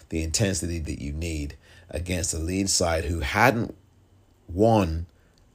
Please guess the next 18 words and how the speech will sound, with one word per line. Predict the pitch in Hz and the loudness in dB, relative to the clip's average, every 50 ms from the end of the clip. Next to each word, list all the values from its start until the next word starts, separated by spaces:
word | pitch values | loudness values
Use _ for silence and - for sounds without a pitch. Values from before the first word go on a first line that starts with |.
| _ - | _ 0
at | 98 92 - - | 0 0 0 0
Elland | - 107 104 101 101 95 87 | -2 0 0 0 0 0 0
Road | 87 98 104 101 92 85 80 | 2 4 4 4 4 2 0
this | 76 95 95 - | 0 2 2 4
season | - - 98 95 85 85 | 4 4 2 0 0 -2
in | 82 78 | -4 -6
the | 78 | -4
Championship. | 78 - 87 87 85 - - - | -4 -2 -2 -2 -4 -6 -8 -6
They | 78 92 | -2 2
hadn't | 117 135 127 104 87 | 4 4 4 2 0
won | 87 98 98 85 | 0 -2 -2 -2
at | - | -4
home | 82 95 95 87 85 85 - - - - _ | -4 -4 -4 -4 -6 -8 -10 -12 -16 -18 _
this | - - 95 92 | -8 -4 0 2
season | - - 104 98 92 82 69 67 - _ | 2 2 2 2 0 -2 -4 -6 -10 _
in | 95 95 92 95 98 98 90 | -6 -4 -4 -2 -4 -4 -4
the | 80 90 90 92 87 - | -2 -2 -2 -2 -2 -2
Championship. | - - 85 82 82 80 76 - - - - | -4 -4 -2 -2 -4 -4 -6 -6 -8 -8 -10